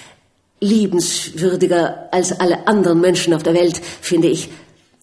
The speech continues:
Enorm viel Liebenswürdigkeit. Und nicht nur Liebenswürdigkeit, sondern noch viel mehr. Sie, Sie haben einfach alles und dann haben Sie so viel. Ehrenwort, ich kenne niemanden wie Sie."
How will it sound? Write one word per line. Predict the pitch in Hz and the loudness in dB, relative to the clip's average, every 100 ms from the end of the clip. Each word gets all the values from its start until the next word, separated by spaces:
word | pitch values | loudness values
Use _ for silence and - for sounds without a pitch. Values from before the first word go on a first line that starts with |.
| - | 0
Enorm | 190 226 294 269 202 | 4 6 6 6 4
viel | 170 - 302 202 165 - - | 2 4 4 6 4 0 -4
Liebenswürdigkeit. | 165 185 156 147 - 147 147 143 143 - 139 - | 0 0 0 -2 -4 -6 -6 -8 -10 -8 -8 -4
Und | 208 - - | -6 -6 -4
nicht | 214 233 254 | -2 -2 2
nur | 370 294 170 - | 4 4 2 2
Liebenswürdigkeit, | 190 202 156 151 156 165 151 151 160 151 - - - - - | 2 2 0 -2 0 0 0 -4 -6 -8 -10 -14 -16 -12 -4
sondern | 165 175 170 160 156 - - - | 0 2 4 4 2 -2 -10 -6
noch | - - | -6 -6
viel | - - 180 | -6 -2 0
mehr. | 170 247 196 156 - - - | 2 2 2 0 -2 -10 -4
Sie, | 185 165 190 | -4 0 0
Sie | 170 185 | 2 0
haben | 190 | 2
einfach | 214 208 220 - | 2 2 0 2
alles | 269 196 196 | 2 4 2
und | 185 - - - | 0 -2 -12 -4
dann | 180 175 175 | 0 2 2
haben | 180 | 0
Sie | 170 | 2
so | 180 185 | 2 2
viel. | 202 185 185 - - - _ _ _ _ - - - | 2 2 0 -6 -14 -18 _ _ _ _ -14 -10 2
Ehrenwort, | 311 277 247 247 240 | 6 6 8 6 4
ich | 254 - | 0 0
kenne | - 247 | 4 6
niemanden | 220 240 202 180 185 185 | 6 6 6 4 4 2
wie | 180 | 2
Sie." | 170 151 - - | 0 -4 -6 -18